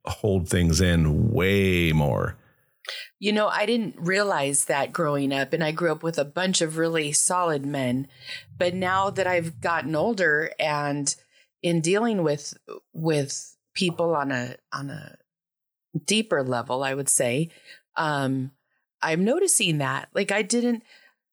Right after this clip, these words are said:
Speaker 2: when I was growing up, it was understood that a man was supposed to make the money and the women were pretty much supposed to take care of the kids, right? But I didn't realize in, in being the one to take in the money, you're not seeing your kids. You're not seeing your wife. You're not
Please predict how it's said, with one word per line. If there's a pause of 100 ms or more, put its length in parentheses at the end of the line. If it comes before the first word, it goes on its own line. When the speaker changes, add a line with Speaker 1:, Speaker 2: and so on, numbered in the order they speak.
(920)
Speaker 2:
when
I
was
growing
up,
it
was
understood
that
a
man
was
supposed
to
make
the
money
and
the
women
were
pretty
much
supposed
to
take
care
of
the
kids,
right? (640)
But
I
didn't
realize
in, (180)
in (100)
being
the
one
to
take
in
the
money,
you're
not
seeing
your
kids.
You're
not
seeing
your
wife.
You're
not